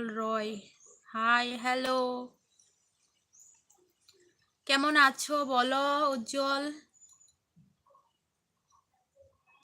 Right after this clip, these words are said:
কোথা থেকে আমার লাইভটা দেখছো বলো, আর লাইক ডান করে দাও। অনেকজন এসেছো, কমেন্ট করো।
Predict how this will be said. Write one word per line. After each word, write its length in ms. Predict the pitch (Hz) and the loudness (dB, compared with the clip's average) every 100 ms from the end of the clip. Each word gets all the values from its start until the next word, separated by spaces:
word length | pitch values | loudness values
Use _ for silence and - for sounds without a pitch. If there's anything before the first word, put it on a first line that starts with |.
| - - | -16 -12
কোথা 200 | 277 285 - | -8 -8 -6
থেকে 160 | 294 285 | -4 -2
আমার 200 | 277 277 | -2 -2
লাইভটা 380 | 269 262 - 269 | -2 -4 -6 -8
দেখছো 420 | 262 - - 277 277 285 294 254 | -8 -12 -10 -6 -6 -6 -6 -4
বলো, 320 | 220 233 247 277 330 _ _ _ _ - - _ _ _ _ _ - 220 | -4 -4 -4 -6 -8 _ _ _ _ -20 -20 _ _ _ _ _ -10 -6
আর 240 | 226 226 226 226 233 | -4 -2 -4 -2 0
লাইক 160 | 233 220 | -2 -2
ডান 180 | 262 262 262 | -2 -2 -4
করে 220 | 254 254 | -4 -2
দাও। 220 | 254 269 294 247 | 0 0 2 4
অনেকজন 400 | 254 262 254 285 | 4 2 -2 -2
এসেছো, 360 | 262 277 262 285 277 | -2 -4 -4 -6 0
কমেন্ট 300 | 247 247 254 - | 0 0 -4 -4
করো। 260 | 254 247 | -4 -2